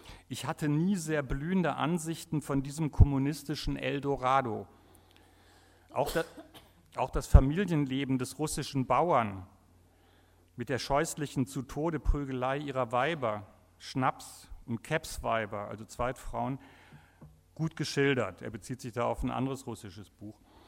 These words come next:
„Es kommt mir also gerade ganz gelegen, wenn du, Engels, mir jetzt die Fantasielügen des Bürger, Bürger Herzen schickst.“ Ja, also das, das schreibt er noch achtzehnhundertsiebzig, also elf Jahre bevor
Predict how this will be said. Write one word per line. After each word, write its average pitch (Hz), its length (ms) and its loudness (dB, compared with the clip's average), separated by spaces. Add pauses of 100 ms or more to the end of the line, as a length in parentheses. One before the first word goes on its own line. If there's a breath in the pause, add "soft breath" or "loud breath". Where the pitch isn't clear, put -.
(420 loud breath)
„Es - 140 -10
kommt 170 220 2
mir 151 160 0
also 131 220 -2
gerade 131 420 0
ganz 147 300 0
gelegen, 143 460 0
wenn 120 180 2
du, 151 220 -4
Engels, 151 380 -2
mir 135 100 2
jetzt 127 360 -6
die 131 60 -8
Fantasielügen 147 1000 0
des 127 140 -8
Bürger, 135 380 -4
Bürger 131 720 -2
Herzen 127 720 -2
schickst.“ - 500 -14 (220)
Ja, 123 180 -6
also 127 160 -6
das, 151 160 -4 (800 loud breath)
das 143 160 0
schreibt 165 300 0
er 165 60 -4
noch 147 180 -2
achtzehnhundertsiebzig, 139 1000 -4
also 139 260 -6 (480)
elf 143 280 -4
Jahre 139 300 -2
bevor 135 520 -4